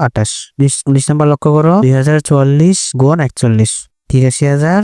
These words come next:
আটশো চার। তারপর বিশ নম্বরই লক্ষ্য করো, চার হাজার একশো ঊননব্বই গুণ একুশ, উত্তর আসতেছে সাতাশি হাজার নয়শো ঊনসত্তর। আশা করি তোমরা এই যে বিশ পর্যন্ত সবগুলো কিন্তু ভালো করে বুঝতে পেরেছো। তাও যদি তোমরা না বুঝতে পারো,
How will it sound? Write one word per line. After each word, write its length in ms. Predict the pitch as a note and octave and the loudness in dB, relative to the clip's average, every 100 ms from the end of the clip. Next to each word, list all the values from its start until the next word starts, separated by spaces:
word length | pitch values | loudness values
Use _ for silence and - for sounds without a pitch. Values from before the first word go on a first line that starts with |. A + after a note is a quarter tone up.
| A3 B2 | -2 -4
আটশো 260 | - - C3 | -2 -4 -2
চার। 180 | A#2+ A#2 - _ _ _ _ _ _ _ _ _ _ _ _ - | -2 -2 -6 _ _ _ _ _ _ _ _ _ _ _ _ -4
তারপর 180 | C3 C3+ | -2 0
বিশ 120 | C#3 C3 | 0 0
নম্বরই 280 | C#3 D3 D3 | 0 0 0
লক্ষ্য 180 | C#3 D3 D3 | 0 0 2
করো, 200 | D3+ F3 G3+ F3 | 2 2 2 0
চার 160 | C#3 C3+ | -2 0
হাজার 200 | C#3 D3+ C#3+ | 0 0 -2
একশো 260 | C3 - D#3+ | -4 -2 0
ঊননব্বই 540 | D#3 C#3+ C3+ C3+ D3 F3+ G3 D3 C3 | 2 0 -2 0 0 2 0 -2 0
গুণ 180 | D3 E3+ C#3 | 0 0 -2
একুশ, 260 | - A#2 - | 0 -2 -2
উত্তর 200 | - C3+ C3+ | -6 -4 -4
আসতেছে 380 | - C3+ - E3 F#3 | -2 -4 0 0 0
সাতাশি 340 | D#3+ C3+ C3 C#3 | -2 -4 -4 -2
হাজার 260 | C#3 E3 G3+ F#3+ | -2 0 0 0
নয়শো 380 | C3+ B2+ - F3 A#3+ - _ _ | 0 0 0 2 0 -2 _ _
ঊনসত্তর। 480 | C3 B2+ B2 - A2 - - | 0 2 -2 -4 -6 -6 -4
আশা 140 | C3 D#3+ | -2 0
করি 140 | F3+ E3+ | 0 0
তোমরা 180 | D3+ D#3 D3+ | 0 2 2
এই 40 | C3+ | 0
যে 40 | B2+ | 0
বিশ 100 | C3 - | -2 0
পর্যন্ত 320 | C3+ C3 C#3 D3 | -2 0 0 0
সবগুলো 280 | D3 C#3 C#3+ D3 | -2 -2 -2 0
কিন্তু 140 | D3 C3+ | 2 2
ভালো 140 | C3 B2+ | 0 0
করে 160 | C3+ E3+ G3 C#3+ | 0 0 0 -2
বুঝতে 220 | B2+ B2 A#2+ | -2 -2 0
পেরেছো। 320 | A#2 G#2+ - A2+ A#2 | 0 -2 -4 -6 -2
তাও 140 | C#3 | 0
যদি 160 | D3+ D#3 | 0 0
তোমরা 180 | D3+ D3+ D3+ | 0 2 2
না 40 | C#3 | 0
বুঝতে 220 | C3+ - D3 | 0 -2 -2
পারো, 200 | D3 E3+ | 0 2